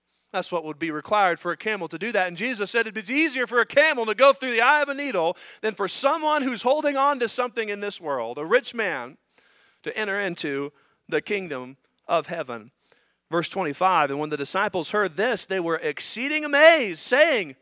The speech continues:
'Well, then who then can be saved?' And Jesus beheld them and said unto them," and let's read this verse out loud together, this end here, let's read it. "With men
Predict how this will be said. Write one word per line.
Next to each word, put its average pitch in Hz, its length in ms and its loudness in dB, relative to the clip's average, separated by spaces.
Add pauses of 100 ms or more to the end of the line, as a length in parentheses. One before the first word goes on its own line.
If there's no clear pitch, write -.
(200)
'Well, 208 140 2
then 196 140 -2
who 320 180 2
then 330 220 0
can 339 280 4
be 240 160 -4
saved?' 123 640 -6 (840)
And 104 120 -20
Jesus 196 480 -4
beheld 170 540 -2
them 208 220 -6
and 147 140 -10
said 190 220 -4
unto 202 220 -6
them," 135 280 -4
and 131 100 -10
let's 151 140 -8
read 175 200 -8
this 170 160 -6
verse 165 260 -8
out 165 160 -2
loud 151 220 -4
together, 120 420 -8
this 120 180 -14
end 151 200 -12
here, 120 220 -10
let's 127 180 -12
read 127 180 -8
it. 113 140 -10 (440)
"With 151 260 -4
men 143 640 -2